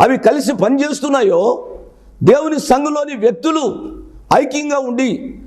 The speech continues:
దేవుని సంఘ క్షేమాభివృద్ధి కొరకు పాటుపడాలి, పని చేయాలి, ఐక్యత ఉండాలి. నెంబర్ వన్. నెంబర్ టూ, దేవుని సంఘంలో పరిశుద్ధత ఏలుబడి చేయాలి.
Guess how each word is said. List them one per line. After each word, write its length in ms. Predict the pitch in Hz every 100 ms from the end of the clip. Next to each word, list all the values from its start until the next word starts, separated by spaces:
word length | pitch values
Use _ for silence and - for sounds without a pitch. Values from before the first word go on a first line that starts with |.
| -
దేవుని 300 | - 294 311 277
సంఘ 260 | 269 285 285 -
క్షేమాభివృద్ధి 640 | 208 240 294 320 311 277
కొరకు 300 | 240 226 185 - - - - - -
పాటుపడాలి, 600 | - 220 262 240 214 202 262
పని 260 | 247 226
చేయాలి, 420 | 233 190 127 113 - - - _ _ _
ఐక్యత 460 | - 220 247 240 214
ఉండాలి. 400 | 220 214 202 175 135 - - - - _ - - _ _ _
నెంబర్ 260 | 175 220 240
వన్. 160 | 247 196
నెంబర్ 220 | 247 262
టూ, 140 | 285 285 185 - - - - - -
దేవుని 340 | 185 285 294 269
సంఘంలో 440 | 247 277 285 285 269
పరిశుద్ధత 520 | 208 294 262 294 285 247 - - -
ఏలుబడి 460 | 208 285 320 294 285
చేయాలి. 420 | - 190 135 196